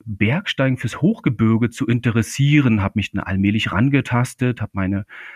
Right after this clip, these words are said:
ersten Dreitausender bestiegen, alleine damals noch. Das weiß ich noch, das erste war das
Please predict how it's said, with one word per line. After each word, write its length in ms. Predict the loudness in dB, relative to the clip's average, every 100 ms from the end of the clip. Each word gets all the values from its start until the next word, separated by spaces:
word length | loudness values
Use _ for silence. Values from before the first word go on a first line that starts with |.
| -20 -20 -16 -4
ersten 360 | -2 -2 -4
Dreitausender 960 | -2 0 0 0 2 4 4 4 2 -2
bestiegen, 1080 | -6 -4 -2 0 0 0 2 4 6 4 2
alleine 480 | 0 0 2 4 4
damals 480 | 2 2 2 0
noch. 380 | 0 2 0 -4
Das 180 | -14 -6
weiß 200 | -2 0
ich 60 | 0
noch, 160 | -2
das 180 | -2 -4
erste 400 | -2 -2 -2 -2
war 180 | 0 0
das 320 | -2 -6 -18